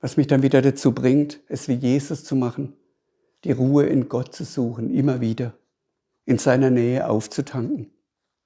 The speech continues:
Jetzt waren's schon die dritten Zuversichtgedanken in diesem Jahr zum Thema der Jahreslosung. Und ein Vorsatz, den ich hatte, habe ich schon zum dritten Mal nicht umgesetzt,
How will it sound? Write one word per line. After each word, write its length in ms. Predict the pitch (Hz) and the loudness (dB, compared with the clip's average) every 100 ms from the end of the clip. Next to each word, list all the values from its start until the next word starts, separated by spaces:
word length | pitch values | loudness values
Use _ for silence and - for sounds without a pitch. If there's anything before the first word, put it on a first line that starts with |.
| _ _ _ _ _ _ - - - - - _ _ - _ | _ _ _ _ _ _ -20 -20 -14 -12 -14 _ _ -20 _
Jetzt 180 | 123 - | -6 2
waren's 260 | 120 123 - | 4 4 2
schon 140 | 135 | 2
die 100 | 127 | 2
dritten 300 | 131 139 143 | 2 2 2
Zuversichtgedanken 1000 | - 156 151 135 147 143 147 123 127 131 | 4 2 2 0 0 0 0 2 2 0
in 140 | 135 | 0
diesem 320 | 151 139 - 135 | 2 0 4 4
Jahr 300 | 127 131 - | 6 4 2
zum 240 | 139 127 | 0 0
Thema 340 | - 139 139 | 4 6 6
der 140 | 135 127 | 4 4
Jahreslosung. 920 | 131 123 139 139 139 135 139 131 131 _ - - - - | 4 2 0 0 0 0 0 -4 -4 _ -20 -20 -20 -6
Und 220 | 139 - | -2 4
ein 240 | 143 170 | 8 8
Vorsatz, 580 | 170 175 160 160 156 147 | 8 6 6 8 4 4
den 140 | 160 139 | 2 4
ich 160 | 139 | 2
hatte, 260 | 135 143 143 | 0 2 2
habe 140 | 143 | 2
ich 80 | 143 | 2
schon 180 | 156 143 | 2 2
zum 240 | 143 127 | 2 0
dritten 380 | 123 135 151 160 | 2 4 6 6
Mal 420 | 143 131 135 139 | 6 6 6 4
nicht 380 | 135 147 147 - | 4 4 2 -2
umgesetzt, 800 | 165 135 143 - 131 123 - | 2 2 2 -2 -2 -4 -10